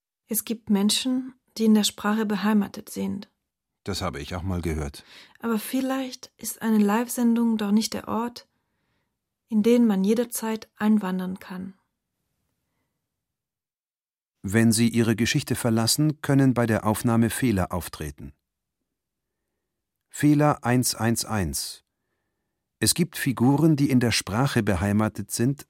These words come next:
Speaker 2: aber eine Kurzgeschichte ist nicht ein Land, aus dem man auswandern kann.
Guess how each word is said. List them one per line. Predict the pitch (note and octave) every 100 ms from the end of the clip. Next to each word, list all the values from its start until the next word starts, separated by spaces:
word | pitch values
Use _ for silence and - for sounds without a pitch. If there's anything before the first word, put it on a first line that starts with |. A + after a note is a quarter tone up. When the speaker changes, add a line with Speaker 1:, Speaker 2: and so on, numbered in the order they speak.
| -
Speaker 2:
aber | G2+ G#2+
eine | G2+ F#2+
Kurzgeschichte | E3+ E3+ - A#2 C3 A2+ A2+
ist | G#2+ -
nicht | C3 -
ein | A#2
Land, | G#2+ G#2 A2 G#2+
aus | F#2+
dem | A#2 A2+
man | G#2+
auswandern | G#2 A#2+ - G#2 E2+ D2 C#2
kann. | C#2+ B1